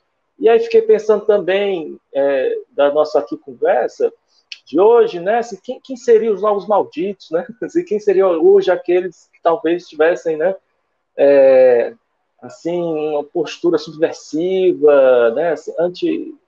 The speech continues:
anticomércio, né, uma coisa assim pra gente também, talvez,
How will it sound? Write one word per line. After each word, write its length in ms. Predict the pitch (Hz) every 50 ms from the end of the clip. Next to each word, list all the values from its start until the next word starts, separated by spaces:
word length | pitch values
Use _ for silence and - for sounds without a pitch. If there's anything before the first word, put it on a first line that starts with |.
| _ - 427 - - -
anticomércio, 1300 | 151 165 - - - _ - 151 127 127 147 160 165 175 175 170 147 151 - - - 160 151 147 143 139 131 135
né, 200 | 156 180 208 202
uma 100 | 196 196
coisa 220 | - 233 226 233
assim 180 | 226 226 233 226
pra 160 | - 220 214
gente 220 | - 202 202 - -
também, 380 | 208 208 185 160 170 180 180
talvez, 600 | - 196 185 170 170 175 180 185 190 - - -